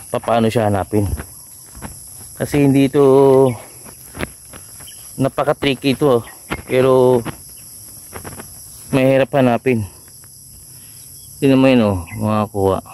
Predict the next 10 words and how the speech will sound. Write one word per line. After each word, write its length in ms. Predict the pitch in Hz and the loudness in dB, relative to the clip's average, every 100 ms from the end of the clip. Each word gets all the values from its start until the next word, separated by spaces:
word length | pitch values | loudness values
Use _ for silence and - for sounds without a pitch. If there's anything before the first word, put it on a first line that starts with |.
| - - 107 | -20 -14 -8
kung 80 | |
saan 240 | 92 104 98 | -6 -4 -2
nakaturo 480 | 95 98 95 95 90 | -4 -4 -4 -2 0
yan. 160 | 82 78 71 - - - - - - - - - - - - - - | -2 -6 -14 -20 -20 -20 -20 -20 -20 -20 -20 -20 -20 -20 -20 -18 -6
Saan 160 | 104 104 | -2 -2
yung 160 | 101 | -2
bato? 240 | 95 90 80 - - - - - - - - | -4 -6 -12 -16 -20 -18 -16 -18 -20 -20 -8
Ayun 240 | 98 95 98 | -6 -2 0
yung 40 | 90 | -2
bato. 320 | - 85 | -2 -6